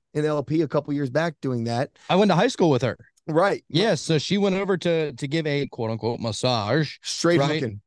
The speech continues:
Speaker 2: And it was understood that that's what she was doing. I don't know if it was handies or whatever, but
Speaker 1: Yeah.
Speaker 2: there was something sexual going on there.
Speaker 1: For sure.
Speaker 2: And, um, I guess she was, uh, she was actually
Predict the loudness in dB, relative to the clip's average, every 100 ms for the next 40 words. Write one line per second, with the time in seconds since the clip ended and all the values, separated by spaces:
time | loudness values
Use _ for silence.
0 | 0 4 4 4 4 2 0 0 -2 -2
1 | -4 -4 0 0 -2 -6 -4 -4 -2 0
2 | 0 0 0 0 -2 -4 -6 -2 0 0
3 | -2 -2 0 2 2 0 -2 -2 0 0
4 | 0 0 0 0 -2 -2 -2 -2 -4 -2
5 | -2 0 0 0 0 -2 -6 -6 -6 -6
6 | 0 2 4 4 4 2 0 0 2 2
7 | -2 -2 -2 0 -2 -2 -2 0 0 -2
8 | -10 _ _ -4 -2 -2 -8 -16 -20 -14
9 | -12 -4 2 6 8 8 6 6 4 6
10 | 4 2